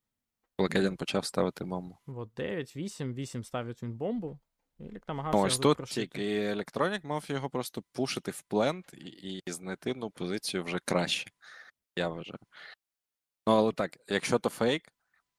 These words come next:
Speaker 1: то ще є у Кадя на час, типу, вбити Електроніка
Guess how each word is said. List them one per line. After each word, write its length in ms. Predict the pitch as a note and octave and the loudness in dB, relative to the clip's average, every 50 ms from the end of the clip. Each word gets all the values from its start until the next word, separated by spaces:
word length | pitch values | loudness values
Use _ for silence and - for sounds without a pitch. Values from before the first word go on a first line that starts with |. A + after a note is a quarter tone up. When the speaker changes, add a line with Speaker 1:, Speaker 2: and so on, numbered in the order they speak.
| _ _ _ _ _ _ _ _ _ - | _ _ _ _ _ _ _ _ _ -4
Speaker 1:
то 80 | - F#2+ | 0 0
ще 180 | - - G#2+ | 2 2 2
є 140 | G#2 G#2+ A2 | 4 4 4
у 80 | A2 G2+ | 2 2
Кадя 320 | - G2+ G2+ F#2 F#2+ F#2 | 0 -2 -2 0 -2 -4
на 100 | F2+ F2+ | -4 -6
час, 480 | - - G2+ G#2+ A#2 A2+ - - - A#2+ - G2 - | -6 0 0 0 2 0 -2 -6 -8 -10 -12 -12 -12
типу, 240 | - F#2+ F2 - F2+ | -12 -12 -10 -10 -10
вбити 320 | F2 E2+ F#2 F#2+ - - | -8 -4 -4 -4 -2 -2
Електроніка 680 | F#2+ F#2 F#2 - - - - F#2+ G#2 A2 G#2 - - F2+ | -4 -4 -4 -6 -6 -6 -4 -4 -4 -4 -6 -6 -6 -6